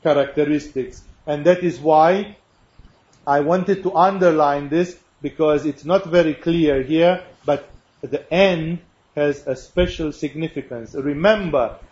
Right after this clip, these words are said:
whatever the end catches you in, that's what it is. If you have prayed for eleven years,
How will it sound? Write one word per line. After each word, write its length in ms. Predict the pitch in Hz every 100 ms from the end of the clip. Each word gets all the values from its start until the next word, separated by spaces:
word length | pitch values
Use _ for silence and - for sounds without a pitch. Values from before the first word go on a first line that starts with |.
| -
whatever 680 | 147 143 - 196 226 202
the 280 | 180 170 -
end 420 | 196 233 208 165 -
catches 500 | - 196 202 185 160
you 180 | 165 170 170
in, 400 | 196 240 247 - _ _ -
that's 220 | 202 208
what 180 | 196 185
it 140 | 185
is. 260 | 220 190 - - -
If 180 | 165 170
you 100 | 170
have 360 | 160 - -
prayed 480 | - 196 233 240 170
for 140 | 196 190
eleven 500 | 190 175 214 208 196
years, 500 | 202 196 165 127